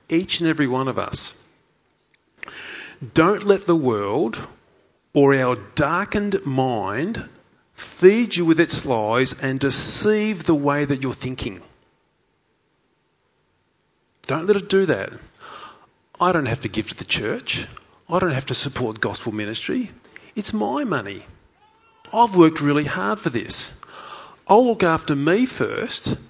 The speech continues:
and then I might think about a few charities after that and I'll give to them. Others can give to the church. They can support gospel ministry, but not me." God says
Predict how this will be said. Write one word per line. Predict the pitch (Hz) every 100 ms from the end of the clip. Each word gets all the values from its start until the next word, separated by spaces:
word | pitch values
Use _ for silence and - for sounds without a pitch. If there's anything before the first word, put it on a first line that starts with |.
| _ _ - - -
and | 320 311
then | 285
I | 240
might | 226 196
think | - 190
about | 175 156
a | 139
few | - 135
charities | - 127 120 117 120
after | 113 -
that | 117
and | 120
I'll |
give | 117 127
to | 131
them. | 131 - - _ _ -
Others | 160 156 139
can | - 123
give | 113 107
to | 117
the | -
church. | - 107 101 - - - _ _ -
They | 156 147
can | 139
support | - - 113 98
gospel | - 101 - 101
ministry, | 101 98 - 107
but | 131
not | 135 120 123
me." | 113 - - _ _ _ _ _ _ _ _ _ _ _ _ _ _ _ _ _ _ _ _ _ _ _ -
God | 147 165
says | - 113 117